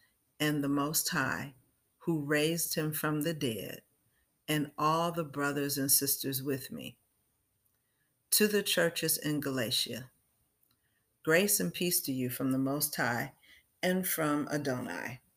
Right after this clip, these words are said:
Yeshua the Christ, who gave himself for us to rescue us from the present evil age, according to the will of the Most High, to whom be glory forever and ever. Amen."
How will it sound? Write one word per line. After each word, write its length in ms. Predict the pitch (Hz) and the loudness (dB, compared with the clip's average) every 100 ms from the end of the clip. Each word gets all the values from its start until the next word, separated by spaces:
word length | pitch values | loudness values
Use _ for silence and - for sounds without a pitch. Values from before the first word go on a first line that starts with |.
| _ _ _ _ _ | _ _ _ _ _
Yeshua 640 | 143 143 135 - 127 - 123 - | 0 2 4 0 -2 -6 -8 -8
the 80 | 147 | -6
Christ, 540 | - 120 127 - - _ _ - _ | -2 -4 -2 -4 -6 _ _ -20 _
who 160 | - 165 | -4 0
gave 320 | - 165 180 | 4 4 4
himself 560 | 208 185 - 156 139 - | 2 4 4 4 2 0
for 280 | - 143 - - | -2 -2 -2 -2
us 460 | 156 127 - - - - _ _ - | 0 2 2 0 -2 -8 _ _ 0
to 140 | 165 | 2
rescue 560 | 151 185 - - 156 135 | 4 6 6 4 0 -2
us 480 | 135 123 - - - _ _ - | 0 2 2 0 -4 _ _ -4
from 240 | 151 135 | 0 0
the 80 | 135 | -2
present 640 | - - 170 170 180 - | -6 0 2 4 0 -2
evil 400 | - 160 156 170 - | -4 -4 -2 -4 -2
age, 520 | 139 113 101 - - - _ _ _ | -2 -2 -4 -8 -8 -12 _ _ _
according 640 | 143 143 - 160 160 190 196 | -8 -8 -2 -2 0 -2 -2
to 160 | - | -2
the 140 | 180 180 | -2 -2
will 500 | 139 139 123 131 - _ _ _ _ | -2 -2 0 -4 -8 _ _ _ _
of 300 | 147 143 135 | -2 -2 -4
the 80 | 147 | -4
Most 400 | 139 139 151 - | -2 0 0 0
High, 400 | 143 117 85 127 _ _ _ - | 0 0 -4 -8 _ _ _ -6
to 160 | - 147 | -2 0
whom 340 | 180 170 165 | 0 0 0
be 140 | 143 | 0
glory 480 | 135 143 151 147 139 | -2 -2 0 0 0
forever 640 | 135 - - 151 151 156 - | -2 -6 -4 -4 -2 -4 -4
and 160 | 151 - | -6 -4
ever. 400 | 139 127 104 92 | -4 -4 -6 -8
Amen." 460 | 139 135 127 85 123 | -4 -2 -2 -4 -10